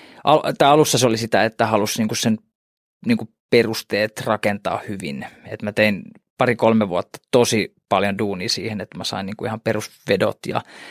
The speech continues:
niin kuin, aseenkäsittelytaidot silleen, että se tulisi takaraivosta ja vähän niin kuin, että, että oli tilanne mikä vaan, niin mä pystyn, niin kuin,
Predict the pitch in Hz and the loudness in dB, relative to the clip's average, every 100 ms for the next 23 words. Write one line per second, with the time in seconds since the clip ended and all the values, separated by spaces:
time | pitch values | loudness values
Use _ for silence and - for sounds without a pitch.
0 | - - - - 117 117 110 110 110 101 | -20 -16 -10 -2 0 2 0 -2 -4 -6
1 | 104 - 110 107 104 - - - 107 104 | -6 0 2 4 2 -2 -6 -8 -8 -8
2 | 107 - 110 - 104 98 101 98 101 - | -10 -6 -6 -2 -2 0 0 0 -2 -4
3 | - - - 98 101 - _ - - _ | -10 -10 -10 -10 -12 -14 _ -20 -20 _
4 | 113 110 104 107 107 104 - - - - | -2 0 0 0 -2 -4 -10 -12 -12 -4
5 | 123 113 110 120 113 107 107 107 104 117 | -2 0 2 4 4 2 0 0 0 4
6 | 110 101 98 95 104 117 - - 101 87 | 4 2 -2 -4 -4 -4 -4 -4 -4 -4
7 | - 71 | -6 -8